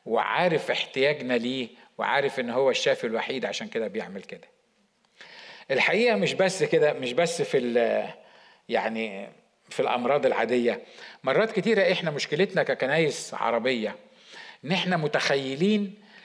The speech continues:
إن مكانتي في الكنيسة مرتبطة بأنا مين، أو عيلتي مين، أو الخدمة اللي أنا بقدمها للكنيسة. وأنا هخلص عند الحتة دي،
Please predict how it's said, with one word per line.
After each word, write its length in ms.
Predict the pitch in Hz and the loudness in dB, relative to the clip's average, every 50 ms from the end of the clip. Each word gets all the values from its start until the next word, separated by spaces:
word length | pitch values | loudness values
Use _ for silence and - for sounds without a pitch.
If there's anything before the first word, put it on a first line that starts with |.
| - - - _ - | -20 -20 -20 _ -4
إن 260 | 156 156 156 156 151 | -2 0 0 0 0
مكانتي 580 | 151 147 139 - 226 247 254 240 180 - 208 175 | 0 0 0 2 0 2 2 0 -2 0 0 2
في 100 | - 180 | 2 2
الكنيسة 880 | 165 147 - - 165 156 180 220 233 - - 214 208 208 202 185 175 - - - | 0 0 0 -2 0 2 2 2 2 2 2 2 2 2 2 -2 -4 -8 -14 -12
مرتبطة 680 | 127 127 135 139 135 - - 202 208 190 202 185 - 175 | -2 0 2 2 2 2 2 2 4 4 4 4 6 4
بأنا 320 | 156 - - 170 175 170 156 | 2 4 2 2 2 2 2
مين، 280 | 151 147 135 113 87 - - - _ _ _ _ _ _ _ _ _ _ _ _ _ _ _ _ _ _ _ - - - - - - - - | 2 0 -2 -2 -6 -8 -16 -20 _ _ _ _ _ _ _ _ _ _ _ _ _ _ _ _ _ _ _ -20 -20 -20 -20 -20 -20 -8 -2
أو 160 | 131 127 127 | 2 4 4
عيلتي 400 | 113 165 214 226 190 - - 180 | 6 6 4 2 2 0 0 0
مين، 480 | 165 185 208 220 220 214 196 165 - - - - _ _ _ _ _ _ _ _ - - - - - _ _ | 2 4 4 4 2 2 0 -4 -8 -14 -20 -20 _ _ _ _ _ _ _ _ -20 -20 -20 -20 -20 _ _
أو 200 | - 139 147 147 | 2 4 6 6
الخدمة 460 | 147 - - - 214 233 196 196 175 | 4 4 2 2 0 2 2 2 2
اللي 120 | 160 156 170 | 2 2 2
أنا 120 | 175 180 | 2 4
بقدمها 520 | 165 165 139 139 131 151 165 165 139 131 131 | 2 2 2 2 2 2 2 2 2 0 2
للكنيسة. 640 | 123 123 113 - - 127 110 104 98 90 - - - - _ _ _ _ _ _ _ _ _ _ _ _ _ _ _ _ _ _ _ _ _ _ _ _ _ _ _ _ _ _ - - - - - - - _ _ - - | 0 0 -2 -4 -6 -6 -6 -6 -8 -12 -16 -20 -20 -20 _ _ _ _ _ _ _ _ _ _ _ _ _ _ _ _ _ _ _ _ _ _ _ _ _ _ _ _ _ _ -20 -20 -20 -20 -20 -20 -20 _ _ -14 -10
وأنا 240 | - 131 127 - 113 | -6 -4 -4 -4 -2
هخلص 380 | 107 135 143 139 135 120 - - | 0 0 2 2 2 0 -2 -6
عند 160 | 117 120 110 | -6 -6 -6
الحتة 360 | 107 - - - - - 127 | -6 -4 -4 -6 -2 -2 -2
دي، 240 | 110 113 110 101 | -2 -2 -2 -4